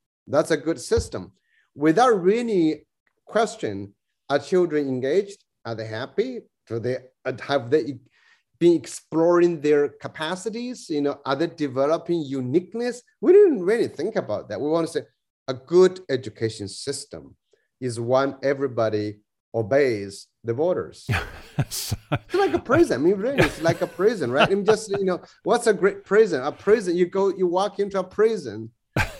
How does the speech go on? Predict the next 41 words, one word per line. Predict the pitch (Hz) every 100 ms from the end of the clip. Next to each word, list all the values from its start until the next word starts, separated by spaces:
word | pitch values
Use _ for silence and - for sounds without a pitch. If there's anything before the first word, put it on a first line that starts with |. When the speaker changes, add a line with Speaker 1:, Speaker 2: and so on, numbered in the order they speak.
| 165
Speaker 1:
everything | 202 233 240 208
is | 185 160
ready | 175 269 254
for | - 104
you. | 87 - -
Speaker 2:
<laughs> |
Yeah. | - -
Speaker 1:
You | -
just | 208 202 -
cannot | 190 202 185 151
do | 202 262
much, | 175 101 - -
right? | 131 208 - - - -
Speaker 2:
So | -
I | 120
c-, | - - -
I | 139
can | 156
hear | 143 151
some | 160 151
people | 151 143
saying, | - 131 127
"Mm, | 151 185 165
well, | 160 151
this | 143 143
is | 127
a |
bit | 113 127
utopian." | 117 160 185 180 165 160 156
Others | 156 139 139
are | 131
perhaps | 110 120 -
getting | 127 110 113
a |
little | 127 120
bit | - -
hot | 139
under | 131 113
the | 117
collar. | - 165 180 -
"Oh, | - 156